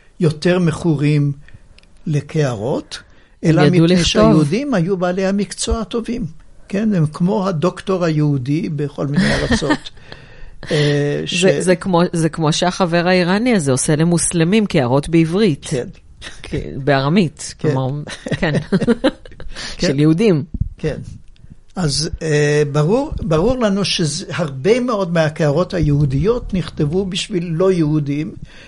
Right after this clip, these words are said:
Speaker 1: מפני שיש הרבה, אולי רוב הקערות היהודיות נכתבות בשביל אנשים עם שמות פרסיים.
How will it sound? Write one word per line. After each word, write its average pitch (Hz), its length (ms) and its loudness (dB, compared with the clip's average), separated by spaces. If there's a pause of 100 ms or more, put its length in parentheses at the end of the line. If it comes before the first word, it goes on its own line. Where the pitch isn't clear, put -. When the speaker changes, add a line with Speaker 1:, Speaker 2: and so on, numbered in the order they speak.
(180)
Speaker 1:
מפני 165 300 0
שיש 175 360 0 (260)
הרבה, 139 380 -2 (140)
אולי 165 320 2
רוב 190 300 4
הקערות 151 500 -2
היהודיות 147 640 0
נכתבות 156 600 -2 (340)
בשביל 160 360 0
אנשים 180 640 0 (320)
עם 190 140 0
שמות 170 460 -2
פרסיים. 226 640 -6